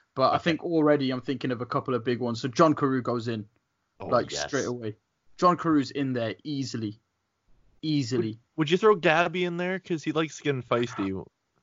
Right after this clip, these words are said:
Speaker 1: Nah. Well, maybe actually. No, Gabby, Gabby's not a bad shout.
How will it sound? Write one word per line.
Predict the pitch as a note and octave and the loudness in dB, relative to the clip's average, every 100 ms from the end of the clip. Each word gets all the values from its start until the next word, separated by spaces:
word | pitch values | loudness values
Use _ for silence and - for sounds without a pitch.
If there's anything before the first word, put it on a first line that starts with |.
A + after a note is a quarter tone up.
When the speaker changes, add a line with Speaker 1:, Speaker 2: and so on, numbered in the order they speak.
| _ _ | _ _
Speaker 1:
Nah. | C3 A#2+ G#2+ - - - | -2 2 2 2 -4 -2
Well, | - D3 | 6 8
maybe | D3 A#3 D#3 | 8 8 6
actually. | G#2+ - A#2+ A2+ | 2 -4 -10 -4
No, | F3 E3 | 2 4
Gabby, | B2+ E3+ F3 C#3 | 6 6 6 2
Gabby's | D#3+ D#3 C#3+ | 2 0 0
not | C3 | -4
a | A2 | -6
bad | A2+ | -8
shout. | - B2+ G2+ | -6 -6 -6